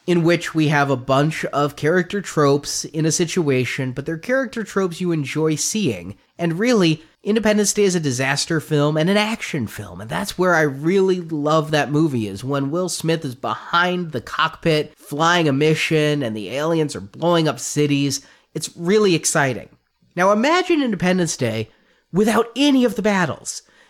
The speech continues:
This is the box Greg Keyes is put in. The aliens are gone. He makes the most he can out of the ground battle, and these are the most exciting parts of the book are in the early scenes.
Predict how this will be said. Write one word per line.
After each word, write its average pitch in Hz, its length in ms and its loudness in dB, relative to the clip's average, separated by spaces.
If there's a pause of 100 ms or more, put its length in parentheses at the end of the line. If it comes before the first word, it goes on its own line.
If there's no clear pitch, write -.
(100)
This 262 400 2
is 294 220 -4
the 185 120 0
box - 880 -2 (220)
Greg 180 320 0
Keyes 151 400 0
is 135 120 -4
put 135 260 0
in. - 260 -14 (440)
The 175 180 2
aliens 240 340 4
are 247 80 2
gone. 226 480 -2 (380)
He 196 240 -4
makes 220 380 0
the 185 100 2
most 180 540 2
he 233 180 -2
can 170 460 0
out 147 200 0
of 151 120 -4
the 151 80 0
ground 135 400 2
battle, 87 340 -6
and 127 160 -6
these 220 180 0
are 277 60 2
the 269 80 0
most 285 240 0
exciting 247 400 0
parts 233 320 0
of 226 80 0
the 190 100 2
book 190 320 0
are 143 140 0
in 170 100 2
the 175 140 -2
early 185 320 -2
scenes. 135 560 -4